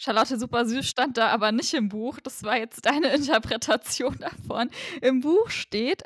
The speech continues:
ein Ungeheuer, irrsinnigen Augen und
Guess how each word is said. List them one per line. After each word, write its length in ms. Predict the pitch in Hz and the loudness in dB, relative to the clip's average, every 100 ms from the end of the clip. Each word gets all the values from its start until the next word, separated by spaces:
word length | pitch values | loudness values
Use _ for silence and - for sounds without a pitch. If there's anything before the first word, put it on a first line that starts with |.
| - | -4
ein 220 | 214 214 - | 0 0 2
Ungeheuer, 1040 | 277 370 381 190 196 196 180 214 254 311 _ - | 2 4 2 2 4 2 2 4 2 0 _ -2
irrsinnigen 800 | 285 302 277 302 294 277 226 - | -2 0 -2 0 0 0 -2 2
Augen 580 | 233 254 359 247 254 285 | 4 4 2 0 -2 0
und 200 | 233 | -2